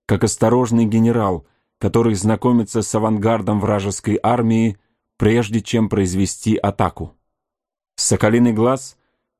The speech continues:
принял свойственное медведю положение, встал на четвереньки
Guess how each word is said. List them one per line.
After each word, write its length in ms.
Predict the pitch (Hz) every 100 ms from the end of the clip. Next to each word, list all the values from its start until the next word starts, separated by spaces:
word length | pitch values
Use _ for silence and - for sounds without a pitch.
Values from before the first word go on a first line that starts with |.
| -
принял 360 | 120 151 139
свойственное 760 | 135 - 120 139 - 120 123 117
медведю 420 | 113 98 123 113
положение, 800 | - 110 98 101 95 98 127 127 _ _ _ _ -
встал 380 | - - 143
на 140 | 131 113
четвереньки 840 | - 101 107 95 90 - 135 131